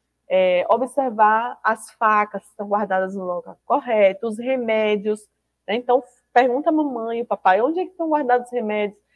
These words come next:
não precisa, você não precisa mexer neles, tá certo? É só dizer, informar o papai e a mamãe que é pra guardar direitinho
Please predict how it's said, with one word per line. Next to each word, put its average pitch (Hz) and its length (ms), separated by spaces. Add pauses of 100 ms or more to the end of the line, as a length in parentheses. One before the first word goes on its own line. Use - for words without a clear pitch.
(260)
não 226 160
precisa, 240 500
você 220 220
não 254 60
precisa 262 180
mexer 494 360 (120)
neles, 170 280
tá 180 100
certo? 294 340
É - 80
só 240 440 (340)
dizer, 247 680
informar 226 320
o 202 60
papai 202 320
e - 40
a 214 40
mamãe 196 320
que 226 80
é - 40
pra 226 180
guardar 196 480
direitinho 269 760